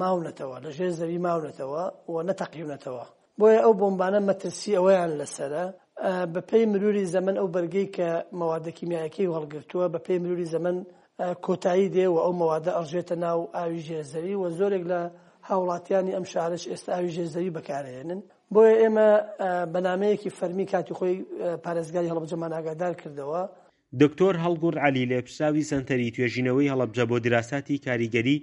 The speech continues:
Speaker 2: پاشماوەکانی چەکی کیمیاوی، لە لێدوانێکدا بە دەنگی ئەمریکای ڕاگەیاند مەترسی کانزاکان داڕزانیانە لە ناو خاکدا،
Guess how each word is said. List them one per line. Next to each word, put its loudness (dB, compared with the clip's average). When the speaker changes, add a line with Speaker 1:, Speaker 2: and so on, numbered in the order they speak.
Speaker 2:
پاشماوەکانی 0
چەکی -2
کیمیاوی، 2
لە 2
لێدوانێکدا 2
بە -2
دەنگی 0
ئەمریکای -2
ڕاگەیاند 2
مەترسی -6
کانزاکان 0
داڕزانیانە 0
لە 0
ناو -2
خاکدا، 2